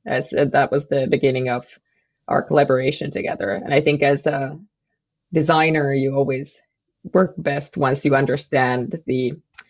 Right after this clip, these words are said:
the customer and kind of their, their challenges. Uh, I always say that, you know, designers are kind of these blue-eyed people who come in and they're very optimistic about,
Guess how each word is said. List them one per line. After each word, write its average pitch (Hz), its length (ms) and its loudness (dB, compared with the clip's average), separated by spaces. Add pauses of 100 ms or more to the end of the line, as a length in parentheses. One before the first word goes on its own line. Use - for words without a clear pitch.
(380)
the 151 60 -4
customer 170 520 2
and 147 440 -2
kind 147 160 -10
of 143 140 -12
their, 143 480 2 (580)
their 220 180 4
challenges. 180 680 2 (480)
Uh, 156 340 2
I 175 100 2
always 247 240 4
say 170 180 6
that, 147 160 4
you 151 60 0
know, 147 120 2
designers 151 540 2
are 139 100 0
kind 135 180 -2
of 131 80 -4
these 139 180 -4
blue-eyed 135 480 2
people 139 320 -4
who 127 240 -6
come 127 220 -4
in 139 340 2
and 131 120 -6
they're 131 160 -2
very 147 260 4
optimistic 135 540 -8
about, - 300 -8